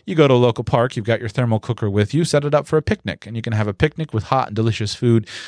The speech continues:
in your local park and enjoy the beauty of where you are. So if you're gonna plan these things out for your whole trip, then you just think through the different options. In the beginning of the trip,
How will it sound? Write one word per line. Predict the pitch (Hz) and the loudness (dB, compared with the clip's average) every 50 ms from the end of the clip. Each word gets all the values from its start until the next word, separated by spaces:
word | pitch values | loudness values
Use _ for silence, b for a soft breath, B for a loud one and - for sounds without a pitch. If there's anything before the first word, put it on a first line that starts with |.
| B B B | B B B
in | 127 113 113 110 107 | 0 0 2 2 2
your | 107 104 101 101 101 | 4 4 4 4 2
local | - 110 107 101 - 113 104 | 2 2 2 2 0 -2 -4
park | - - 113 107 104 - 107 | 0 2 2 2 2 0 -2
and | 98 | -4
enjoy | 95 92 92 95 101 101 101 101 95 | -4 -4 -2 0 2 2 4 4 2
the | 92 | 0
beauty | 85 92 98 101 101 101 98 95 - | -2 -2 -2 0 0 0 -2 -2 -4
of | 87 90 90 90 82 92 | -4 -4 -4 -4 -4 -4
where | 92 90 | -4 -2
you | 87 82 85 95 | -2 -2 0 2
are. | 113 113 85 - - - _ _ _ _ _ _ _ _ _ _ _ _ _ _ _ _ _ _ _ _ _ | 2 2 2 0 -4 -12 _ _ _ _ _ _ _ _ _ _ _ _ _ _ _ _ _ _ _ _ _
So | - - 143 | 0 2 2
if | 117 95 | 4 4
you're | 139 143 | 2 2
gonna | 165 147 113 | 2 0 -2
plan | - - 143 139 135 131 | -2 -4 -2 -2 0 0
these | 123 110 - | -2 -2 -2
things | - 123 107 101 95 | -4 -6 -6 -4 -2
out | 131 156 170 127 110 104 - | 0 0 0 0 -2 -2 -4
for | - - 113 107 | -4 -2 -2 0
your | 104 101 98 90 | 0 0 -2 -2
whole | 82 101 95 87 | -2 -4 -6 -8
trip, | - - - 254 208 123 98 - B B B B B B B B | -8 -6 -4 -2 0 0 -2 -4 B B B B B B B B
then | - 127 139 139 131 | -2 0 2 2 4
you | 131 131 120 | 4 2 4
just | 135 131 - - | 2 0 0 0
think | - 147 147 139 - | 0 0 0 -2 -4
through | - - 131 127 117 110 110 123 123 | -6 -2 2 2 4 4 2 2 0
the | 117 104 | 0 0
different | 110 101 - - 117 123 | 0 -2 -2 -2 -2 0
options. | 135 139 135 - - 104 82 71 - - - - - - | 2 2 0 0 -4 -10 -12 -12 -12 -10 -10 -10 -8 -6
In | 110 107 | -6 -4
the | 104 | -2
beginning | 98 104 98 110 110 117 113 | 0 0 2 2 2 2 2
of | 113 104 | 2 0
the | 113 | -2
trip, | - - - 123 117 - _ | -2 0 0 0 0 0 _